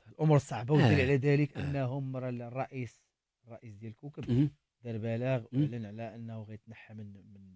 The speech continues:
Speaker 1: من المكتب وغيديروا جمع عام. الكوكب مراكشي مباشره بعد الهزيمه ديال اليوم.
Speaker 2: واش بدلتي المدرب؟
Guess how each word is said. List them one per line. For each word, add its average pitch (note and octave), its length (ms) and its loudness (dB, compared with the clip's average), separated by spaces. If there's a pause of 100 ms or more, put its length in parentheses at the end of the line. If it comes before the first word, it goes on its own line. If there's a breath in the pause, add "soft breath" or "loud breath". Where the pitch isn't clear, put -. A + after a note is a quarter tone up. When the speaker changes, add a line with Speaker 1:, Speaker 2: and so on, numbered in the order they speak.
(100)
Speaker 1:
من F#2+ 60 -20
المكتب A2 320 -18
وغيديروا A#2 320 -4
جمع A2 240 -8
عام. F#2 260 -20 (800)
الكوكب A#2 260 -12
مراكشي A2 460 -8
مباشره B2 480 -2
بعد G#2+ 140 -8
الهزيمه A2 400 -8
ديال G#2 160 -14
اليوم. G2+ 160 -12 (2250)
Speaker 2:
واش G3 180 6
بدلتي D3+ 240 2
المدرب؟ C#3+ 360 2